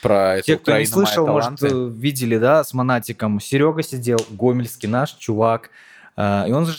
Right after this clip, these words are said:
Speaker 2: прямо и сказал, говорит, э, «Ну, блин, петь, может, ты и будешь, но блистать ты не будешь, я в этом уверен». Ну, проходишь дальше. Ну, типа, типа с подачи реверанса. В итоге Монатик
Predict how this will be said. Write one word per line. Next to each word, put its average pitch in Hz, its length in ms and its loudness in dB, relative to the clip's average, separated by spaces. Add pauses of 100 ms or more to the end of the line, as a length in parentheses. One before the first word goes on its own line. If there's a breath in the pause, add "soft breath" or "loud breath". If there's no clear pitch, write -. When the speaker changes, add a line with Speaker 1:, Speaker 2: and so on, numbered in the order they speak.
(140)
Speaker 2:
прямо 156 260 2
и 156 40 -4
сказал, 147 420 0
говорит, 107 380 -4
э, 104 120 -4
«Ну, 131 500 -6
блин, 104 420 -4 (880 loud breath)
петь, 196 420 2
может, 160 380 -2
ты 180 100 0
и - 20 -4
будешь, 160 460 -2
но 127 120 -2
блистать 131 580 0
ты 120 320 -2
не 117 120 -8
будешь, 117 400 -12
я 98 140 -2
в 101 60 -2
этом 104 240 -2
уверен». 90 400 -4 (200)
Ну, 170 340 0 (380)
проходишь 123 500 0
дальше. 98 400 -4
Ну, 123 160 -2
типа, 143 480 -2 (340)
типа 170 320 0
с - 100 -8
подачи 131 540 0
реверанса. 113 720 -2 (440 soft breath)
В 113 120 -2
итоге 123 300 0
Монатик 117 520 -4